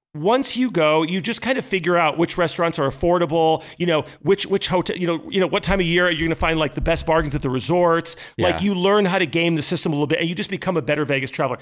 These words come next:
Speaker 1: But it is true, everything on Vegas, everything on the Strip, every, you know, even things downtown Las Vegas are way overpriced, and
Speaker 2: Yeah.
Speaker 1: that's frustrating.
Speaker 2: I mean,
Speaker 1: Yeah.
Speaker 2: Vegas is, like, designed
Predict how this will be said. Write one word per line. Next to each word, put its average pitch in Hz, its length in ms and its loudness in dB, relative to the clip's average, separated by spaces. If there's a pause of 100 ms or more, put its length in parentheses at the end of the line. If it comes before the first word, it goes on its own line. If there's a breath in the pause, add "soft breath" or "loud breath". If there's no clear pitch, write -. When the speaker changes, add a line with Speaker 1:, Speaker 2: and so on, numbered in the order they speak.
(160 loud breath)
Speaker 1:
But 202 120 2
it 208 100 -2
is 247 240 -2
true, 120 420 0 (460 soft breath)
everything 190 580 2
on 143 120 0
Vegas, 131 440 -2
everything 190 380 0
on 165 80 2
the 147 60 -2
Strip, 135 480 -4
every, 190 280 0
you 190 120 0
know, 156 160 4
even 202 200 -2
things 165 220 -2
downtown 143 460 0
Las 139 100 -2
Vegas 135 240 -4 (240 loud breath)
are 185 100 2
way 175 300 4
overpriced, 117 640 -2
and 147 80 0
Speaker 2:
Yeah. 143 60 4
Speaker 1:
that's 90 180 2
frustrating. 120 420 -4
Speaker 2:
I 151 40 0
mean, 165 180 0
Speaker 1:
Yeah. 135 80 0
Speaker 2:
Vegas 185 300 -2
is, 123 160 -2
like, 110 160 -2
designed 110 720 -2